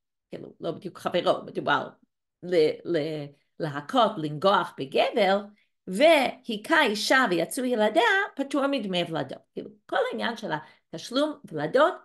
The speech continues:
לא רלוונטי בשור שמכה. זה רק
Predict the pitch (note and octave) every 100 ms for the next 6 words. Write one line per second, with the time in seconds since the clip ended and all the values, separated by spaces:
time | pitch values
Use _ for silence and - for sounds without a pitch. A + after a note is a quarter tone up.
0 | - B3 B3+ G3 D3+ C#3+ F#3 G#3+ G#3+ B3+
1 | B3 - - _ _ - F3+ F3+ F#3 _
2 | - - F3+ E3 - D#3+ D3+ - - _
3 | _ _ _ - D#3+ F3 C4 F4+